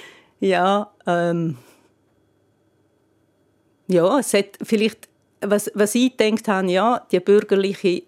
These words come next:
haben sie alle unterstützt, das Gefühl gehabt, das ist jetzt die Politikerin und schlussendlich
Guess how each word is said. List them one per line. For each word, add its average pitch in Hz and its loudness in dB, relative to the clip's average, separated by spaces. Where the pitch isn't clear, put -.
haben 185 -2
sie 190 -4
alle 185 0
unterstützt, 254 -2
das - -10
Gefühl 180 -2
gehabt, 151 -4
das 160 -4
ist 226 -4
jetzt - -6
die 196 0
Politikerin 190 -4
und 170 -2
schlussendlich 175 -4